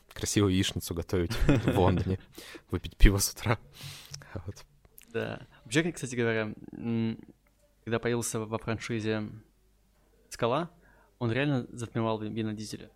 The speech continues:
Speaker 2: по
Speaker 1: Да,
Speaker 2: харизме.
Speaker 1: он, конечно, он х-, ну, он, он, он прикольный как актёр, мне очень нравится. И он сейчас, в принципе, главная звезда, э, экшн-муви. И,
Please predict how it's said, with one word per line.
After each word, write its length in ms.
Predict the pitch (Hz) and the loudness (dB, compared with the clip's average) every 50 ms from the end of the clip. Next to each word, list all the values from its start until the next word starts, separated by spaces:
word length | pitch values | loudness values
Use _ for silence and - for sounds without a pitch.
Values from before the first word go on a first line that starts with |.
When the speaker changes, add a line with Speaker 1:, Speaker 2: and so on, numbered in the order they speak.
| _ _ | _ _
Speaker 2:
по 80 | - 95 | -10 -8
Speaker 1:
Да, 60 | 90 | -4
Speaker 2:
харизме. 460 | 90 117 98 92 90 87 90 87 87 90 | 0 2 4 4 4 4 2 0 0 -2
Speaker 1:
он, 60 | 87 87 | -4 -4
конечно, 600 | - - 80 78 92 - - - 98 90 85 85 | -4 -4 -2 0 -2 -2 -2 -4 -2 -2 0 0
он 180 | 85 87 87 | 0 -2 -2
х-, 160 | - - - | -6 -8 -6
ну, 180 | 101 98 101 98 | -4 -2 0 0
он, 260 | 92 87 92 92 92 92 | 0 -2 -2 -2 -2 -2
он, 800 | 95 92 92 90 90 90 90 90 90 92 90 92 98 98 101 101 104 101 | -2 0 -2 -2 -2 -4 -6 -8 -8 -8 -8 -10 -10 -10 -10 -10 -8 -6
он 140 | 101 101 104 - _ _ | -6 -6 -6 -10 _ _
прикольный 400 | - - - - 143 139 127 107 | -8 -8 2 4 4 4 4 4
как 200 | - - - - | 0 -2 -6 -6
актёр, 280 | - - - - 90 82 | -10 -6 0 0 0 2
мне 160 | 82 82 87 | 2 0 0
очень 240 | 92 95 - - 90 | 0 0 -2 -2 0
нравится. 380 | 87 90 95 95 - - - 82 | 2 2 2 2 0 -2 -2 0
И 100 | 90 92 | 2 2
он 100 | 98 101 | 2 2
сейчас, 240 | - - - 104 - | 0 0 -2 -4 -2
в 40 | - | -2
принципе, 300 | 110 98 95 - - 90 | -4 -4 -4 -4 -4 0
главная 340 | 92 92 92 92 90 85 | 4 4 6 6 4 2
звезда, 460 | 82 82 82 82 85 87 87 87 85 - _ - - - - - - - _ _ | 0 0 -2 0 2 2 4 2 2 -2 _ -20 -20 -20 -20 -20 -20 -20 _ _
э, 960 | 92 90 85 82 85 85 82 82 82 80 80 82 82 80 80 80 80 80 82 85 | -8 -6 -6 -6 -6 -6 -4 -4 -4 -4 -4 -4 -4 -4 -6 -6 -4 -4 -4 -4
экшн-муви. 800 | 80 - - 87 85 85 90 92 95 92 87 87 85 82 85 - | -4 -4 -6 -4 0 0 2 2 2 2 2 2 0 0 -2 -2
И, 760 | - - 87 82 85 82 80 80 80 78 78 76 73 71 80 | -4 -6 -6 -4 -4 -2 -2 -2 -2 -2 -2 -2 -4 -4 -6